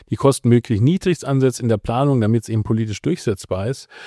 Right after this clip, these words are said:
Und dann kann das natürlich nicht funktionieren, ne? Und dann die Zeitenläufe, man hat so lange gebaut, dass sich der Brandschutz völlig verändert hat, ne? Also erst hieß es, man kann mit einzelnen Stromleitungen das absichern. Jetzt heißt, heißt natürlich, es hat sich eben die Rechtslage verändert. Jetzt brauchst du zwei unabhängige Stromkreisläufe,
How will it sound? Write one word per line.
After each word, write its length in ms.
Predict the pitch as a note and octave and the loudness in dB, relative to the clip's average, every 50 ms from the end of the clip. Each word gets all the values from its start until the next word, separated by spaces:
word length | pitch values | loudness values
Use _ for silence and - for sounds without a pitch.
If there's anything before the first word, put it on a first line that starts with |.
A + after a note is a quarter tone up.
| - - - - _ _ _ _ _ _ _ | -20 -20 -20 -20 _ _ _ _ _ _ _
Und 220 | - B2+ A#2 G#2 | 0 2 2 4
dann 200 | A2+ A2+ D3 D#3+ | 4 2 2 2
kann 220 | - - - D3 D#3 | -2 -2 -2 0 0
das 140 | D#3 - | 0 0
natürlich 360 | - D3 C3 - D3 C#3+ C#3+ C#3+ | -2 -2 -2 0 0 2 2 2
nicht 140 | C#3+ B2+ | 2 0
funktionieren, 640 | - D3+ D3+ C#3 - - D#3 D#3+ D3 A#2 F#2+ F#2 F#2 | 0 0 -2 -2 0 0 0 0 0 0 0 -2 -2
ne? 200 | G2+ A2 C3+ D3 | -2 -2 -2 -2
Und 120 | C#3 A2 | 0 0
dann 140 | A#2+ B2+ C3+ | 2 2 0
die 140 | B2 A#2+ A2 | 0 -2 -4
Zeitenläufe, 720 | - - B2+ C#3+ D#3+ - - C3+ B2+ B2 B2 C3 B2 - B2 | -4 -4 -4 -4 -2 0 2 4 4 4 4 2 2 2 2
man 140 | A2+ A2 | 2 2
hat 120 | A#2+ C3 B2 | 0 0 0
so 220 | A2 A#2+ C#3 E3 | 0 2 2 4
lange 160 | F3+ D#3+ D3 | 4 2 2
gebaut, 400 | C3+ B2+ B2 B2 A2+ B2+ C3+ C3 | 0 0 0 0 0 0 0 0
dass 140 | B2 A2 - | -2 -4 -4
sich 100 | - A2 | -4 -2
der 140 | - B2 A2 | 0 0 0
Brandschutz 640 | G#2 - - B2 E3+ F3+ - - D3+ C#3+ - - - | 0 -2 -2 -2 -2 -2 -4 -4 -6 -6 -6 -8 -6
völlig 340 | - - E3+ F3+ F#3+ - - | 0 0 0 0 0 -4 -6
verändert 460 | - C3+ - C#3+ C#3+ C#3+ C#3 B2+ - | -6 -6 -4 -2 0 0 0 0 -2
hat, 200 | B2 A#2 A#2+ A#2 | -4 -4 -2 -2
ne? 280 | A2+ A#2+ C3 B2+ A2+ G#2 | -2 -2 0 0 -2 -2
Also 240 | A2 A2+ A#2 A2 G#2 | 0 0 0 0 2
erst 240 | A#2+ C3+ B2+ - | 2 2 2 0
hieß 220 | - C3+ C3 A#2+ B2+ | 0 0 2 4 4
es, 180 | B2 A2 - - - - - - - - - | 2 2 0 -6 -20 -20 -18 -18 -18 -18 -10
man 140 | - G#2 G2+ | -6 -4 -2
kann 160 | - A#2 A2 | 2 4 4
mit 200 | A2 A2+ A2 - | 4 4 2 0
einzelnen 360 | - A2+ A#2+ A#2+ - A#2+ A2 G#2 | -2 -2 -2 0 0 0 -2 -2
Stromleitungen 600 | - - E3+ F3 E3+ D3+ C#3 C#3+ C#3 C#3+ C#3 C3 | 0 0 0 2 4 4 4 4 4 2 2 2
das 140 | C3 - | 2 2
absichern. 460 | - C#3 B2+ - - C3+ B2+ C3 A#2+ A2 | 0 -2 -2 -2 -2 -4 -2 -2 -2 -2
Jetzt 180 | G#2 - - | -2 -4 -4
heißt, 300 | A2+ G#2+ A2 - - - | -6 -6 -6 -8 -6 -4
heißt 240 | A2 A#2+ A#2+ - - | -2 -2 -2 -2 -2
natürlich, 240 | C3 B2 C3+ B2+ A#2+ | -2 -2 0 -2 -2
es 60 | - | -2
hat 120 | A#2+ A#2+ | -4 -6
sich 180 | - D3 C3 - | -6 -8 -8 -6
eben 200 | C3+ C3 C3 C3 | -4 -2 0 0
die 60 | B2 | 0
Rechtslage 440 | A#2+ B2+ C#3+ C#3+ - - D3 D3 C#3+ | 0 -2 -2 -2 -2 0 0 0 0
verändert. 360 | - C#3+ C3 F3 F3+ D#3 C3 | 0 -2 0 2 2 2 2
Jetzt 140 | A#2 - - | 0 -2 -4
brauchst 220 | - A#2 A#2+ - | -4 -4 -4 -2
du 60 | - A#2 | -4 -8
zwei 280 | - - A#2+ A#2 A#2+ | -6 -4 -2 -2 0
unabhängige 520 | C#3 D3+ C#3+ C3 A#2+ - B2+ B2 A#2+ C3 A#2+ | 2 2 2 2 2 2 0 0 0 -2 -4
Stromkreisläufe, 840 | - - D#3+ F3 E3 - C#3 C#3 C3 - C3+ C3 C3 B2 B2+ B2 | -4 -2 -4 -2 -2 0 0 0 0 0 2 2 2 2 2 -2